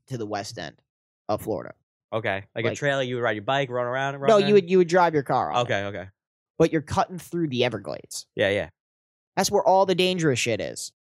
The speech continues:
Speaker 2: Well, what el-, what else do they got there besides the allig-, I mean, they got fucking iguanas and, like, little, they go, alligators
Speaker 1: Like
Speaker 2: are, like, cra-
Speaker 1: pythons?
Speaker 2: I mean, alligators are, like, the most vicious fucking
Speaker 1: Like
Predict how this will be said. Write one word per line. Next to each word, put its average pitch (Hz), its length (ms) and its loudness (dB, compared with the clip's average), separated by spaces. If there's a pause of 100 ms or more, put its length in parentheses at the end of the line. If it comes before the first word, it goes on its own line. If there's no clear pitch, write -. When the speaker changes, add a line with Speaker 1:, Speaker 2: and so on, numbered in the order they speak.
(140)
Speaker 2:
Well, 170 140 2
what 208 120 4
el-, 180 140 2
what 202 180 0
else 214 160 -2
do 214 80 -8
they 208 80 -2
got 220 220 -2
there 147 100 0
besides 123 400 -2
the 117 60 -6
allig-, 107 280 -2
I 113 100 -4
mean, 110 400 -8
they 131 80 -2
got 131 180 0
fucking 117 560 -4
iguanas 104 400 -2
and, 104 80 -6
like, 98 140 -8
little, 101 340 -6
they 107 80 -8
go, 107 120 -8
alligators 147 320 0
Speaker 1:
Like 135 60 0
Speaker 2:
are, 135 40 -2
like, 127 100 -2
cra- 127 140 -2
Speaker 1:
pythons? 147 420 -2
Speaker 2:
I - 40 -2
mean, 135 120 -4
alligators 147 400 -2
are, 131 60 -4
like, 110 120 -6
the 113 80 -8
most 110 280 -6
vicious 120 260 -8
fucking 120 140 -4
Speaker 1:
Like 117 240 -2